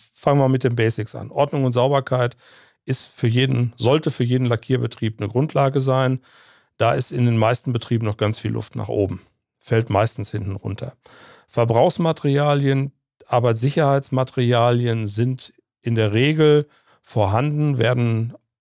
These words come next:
oft auch von den Mitarbeitern genutzt, weil auch sehr weit nach unten delegiert, dass das also wirklich auch in Eigenverantwortung der Mitarbeiter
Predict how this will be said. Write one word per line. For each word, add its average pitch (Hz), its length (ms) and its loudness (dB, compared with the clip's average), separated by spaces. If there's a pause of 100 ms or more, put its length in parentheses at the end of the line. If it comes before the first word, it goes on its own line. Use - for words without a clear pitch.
(160)
oft - 280 -4
auch 135 160 -2
von 120 160 -2
den 107 120 2
Mitarbeitern 147 680 0
genutzt, 139 500 -2 (640)
weil 117 440 2
auch 123 180 0
sehr 120 240 2
weit 120 240 2
nach 113 120 -2
unten 131 340 -4
delegiert, 117 520 0
dass 120 120 0
das 113 180 -4
also 107 240 0
wirklich 117 340 -4
auch 117 180 -4
in 117 120 -2
Eigenverantwortung 107 880 0
der 98 140 -2
Mitarbeiter 101 680 -4